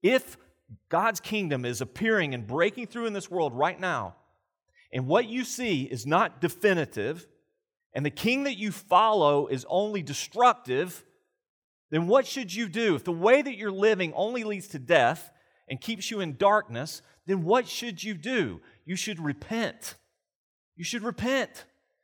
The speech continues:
You should turn from that kingdom and that darkness and that destruction, and you should turn to light and to life. That's why you can't separate this declaration and this response. God's kingdom is here.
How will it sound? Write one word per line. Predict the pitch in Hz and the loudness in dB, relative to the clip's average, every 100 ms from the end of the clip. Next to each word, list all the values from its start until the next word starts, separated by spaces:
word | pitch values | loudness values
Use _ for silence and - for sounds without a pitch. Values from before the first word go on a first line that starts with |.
| _ | _
You | 202 | -6
should | 202 208 | -4 -6
turn | - 208 247 254 196 | -8 -4 0 0 -2
from | 175 151 | -4 0
that | 151 - | 0 0
kingdom | 175 156 139 120 - - - | -6 -4 -2 -2 -4 -12 -6
and | 131 | 0
that | 165 143 | 2 4
darkness | 151 143 127 120 - - - | 4 4 2 -10 -14 -14 -8
and | 147 | 0
that | 151 160 | 0 0
destruction, | 143 - 127 123 - 107 107 _ | -6 -2 0 0 -4 -10 -12 _
and | 113 151 | -8 -6
you | |
should | 180 151 | -6 -10
turn | - 147 147 | -10 -10 -8
to | 160 | -8
light | 185 208 208 - - - - | 0 2 2 0 -14 -20 -16
and | 131 | -12
to | 156 | -2
life. | 196 196 127 120 | 2 2 2 2
That's | 139 196 - - | 4 4 0 -4
why | 175 170 135 165 175 _ | -2 0 0 -2 -8 _
you | 139 | -14
can't | 139 175 175 | -8 -6 -6
separate | - 190 190 151 123 110 139 - _ 110 | -4 -2 -2 -2 -2 -2 -6 -14 _ -4
this | 160 190 | -2 -2
declaration | 139 170 170 165 175 180 - 120 131 | 0 0 0 0 2 0 -2 -6 -6
and | 120 | -8
this | 135 135 | -8 -8
response. | 156 - 208 156 98 _ _ _ - | -12 -8 -4 -4 -6 _ _ _ -4
God's | 135 147 | -2 -2
kingdom | - 233 302 285 170 | -4 -2 0 0 -2
is | 117 | -4
here. | 131 104 78 | -6 -8 -8